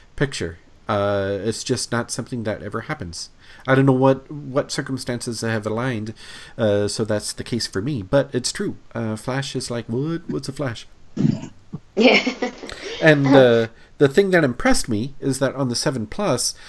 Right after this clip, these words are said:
Speaker 1: the two cameras are both the same, uh, size of cameras, but the both, both twelve me-, megapixel,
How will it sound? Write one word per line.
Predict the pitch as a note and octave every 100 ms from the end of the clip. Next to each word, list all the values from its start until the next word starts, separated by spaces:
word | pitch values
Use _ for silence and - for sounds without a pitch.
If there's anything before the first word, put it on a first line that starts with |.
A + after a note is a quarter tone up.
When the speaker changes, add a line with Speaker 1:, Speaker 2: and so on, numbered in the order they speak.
| - -
Speaker 1:
the | C3+
two | C3+ F#3
cameras | - E3+ D#3+ C3+ -
are | B2+
both | A#2+ C3 F3 E3+ - -
the | C3+
same, | C3 - D3+ D3 C#3+ C#3 B2 - - - - -
uh, | A2+ A2 G#2 G2+ F#2
size | - D3 C3+ A#2
of | -
cameras, | B2+ F#2+ -
but | B2+ A#2+
the | A#2
both, | A2+ C#3 C3+ - - - - -
both | B2+ C#3 C#3
twelve | - - C3 B2 B2
me-, | B2+ B2+ -
megapixel, | B2+ B2 B2+ C3 - B2 G#2